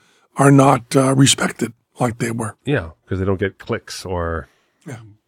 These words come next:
Speaker 2: attention span.
Speaker 1: I used to say as a rule of thumb that when I was watching two people debate,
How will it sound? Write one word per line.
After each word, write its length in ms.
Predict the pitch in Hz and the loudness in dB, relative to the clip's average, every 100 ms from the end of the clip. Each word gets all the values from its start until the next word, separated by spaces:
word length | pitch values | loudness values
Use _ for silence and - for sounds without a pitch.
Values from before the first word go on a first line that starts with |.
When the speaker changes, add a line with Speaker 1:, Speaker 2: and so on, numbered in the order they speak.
| _ | _
Speaker 2:
attention 300 | - 104 110 | -12 -12 -10
span. 280 | - 87 80 85 - | -12 -10 -10 -10 -2
Speaker 1:
I 120 | 170 | 4
used 300 | 240 285 247 - | 6 6 4 4
to 120 | 165 | 2
say 520 | - - - 196 175 | 0 -4 2 4 4
as 120 | 131 | 4
a 60 | 131 | 4
rule 340 | 127 175 170 | 6 6 6
of 80 | 143 | 4
thumb 540 | - - 143 107 98 - _ _ _ _ _ _ _ | 0 0 2 0 -8 -18 _ _ _ _ _ _ _
that 100 | - 143 | 0 4
when 100 | 147 | 4
I 120 | 147 | 4
was 240 | 156 - | 2 2
watching 460 | 143 151 151 - 143 | 4 4 4 -2 -4
two 220 | - 165 | 0 0
people 360 | - 165 156 143 | 4 4 4 2
debate, 420 | 135 113 143 | 2 4 4